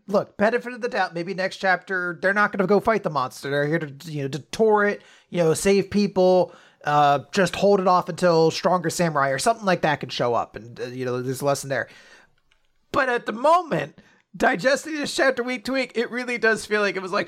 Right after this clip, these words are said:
"Turn into a sword, Kusanagi. No, I'll be a weapon for your revenge. I love you. Let's go. I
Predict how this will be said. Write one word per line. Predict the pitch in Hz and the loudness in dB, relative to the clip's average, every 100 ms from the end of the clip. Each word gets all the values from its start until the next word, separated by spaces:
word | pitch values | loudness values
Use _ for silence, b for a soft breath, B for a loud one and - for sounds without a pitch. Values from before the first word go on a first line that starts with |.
| B - | B 0
"Turn | 359 330 | 2 2
into | 240 247 | 0 -6
a | |
sword, | 202 277 262 | 0 2 2
Kusanagi. | 247 247 254 240 240 233 B | -2 -10 0 0 0 -6 B
No, | 403 403 302 180 294 | 0 4 4 2 0
I'll | 339 | 0
be | 370 | 0
a | 330 | 0
weapon | 311 349 339 311 | 2 2 0 -4
for | 339 330 | 2 2
your | 311 277 269 | 4 2 0
revenge. | 262 349 285 175 - b | 2 2 2 -4 -14 b
I | - 277 | -2 2
love | 302 294 254 | 2 0 -2
you. | 240 - B | -4 -4 B
Let's | 220 480 494 - | 0 2 0 0
go. | 480 466 | 2 4
I | 320 | 4